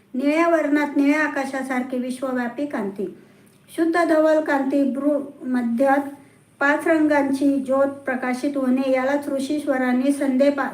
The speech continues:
संध्योपासना असे नाव दिले आहे. यंत्र, पंचतत्व साधना, योग साधना, आत्मसमर्पण हे सर्व प्रधान असे साधनांश आहेत.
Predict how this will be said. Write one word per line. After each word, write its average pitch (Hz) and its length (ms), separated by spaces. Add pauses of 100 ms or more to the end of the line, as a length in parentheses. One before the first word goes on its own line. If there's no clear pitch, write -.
संध्योपासना 277 1300
असे 285 260
नाव 247 280
दिले 247 260
आहे. 262 500 (260)
यंत्र, 320 400
पंचतत्व 277 680
साधना, 254 460
योग 285 240
साधना, 262 440
आत्मसमर्पण 247 880
हे 269 200
सर्व 294 280
प्रधान 254 440
असे 254 280
साधनांश 254 720
आहेत. 214 280